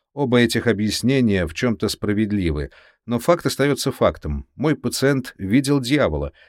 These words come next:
и это видение сопровождало событие, которое его уничтожило,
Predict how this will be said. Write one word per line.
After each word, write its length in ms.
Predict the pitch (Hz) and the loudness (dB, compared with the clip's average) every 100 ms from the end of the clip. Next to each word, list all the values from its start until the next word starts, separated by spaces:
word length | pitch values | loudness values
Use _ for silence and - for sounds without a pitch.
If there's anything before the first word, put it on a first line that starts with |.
| _ | _
и 80 | - | -4
это 200 | 113 101 | -2 0
видение 500 | 101 104 104 131 107 | 0 2 4 4 4
сопровождало 720 | 90 82 95 98 90 110 98 | 0 -4 0 0 2 2 2
событие, 680 | 92 92 80 123 127 98 82 | 0 -2 -2 -2 0 -2 -2
которое 400 | 87 80 113 117 | -6 -2 0 2
его 320 | 110 104 117 | 2 2 0
уничтожило, 800 | 107 117 113 - 139 123 82 69 | 0 0 0 -2 0 0 0 -6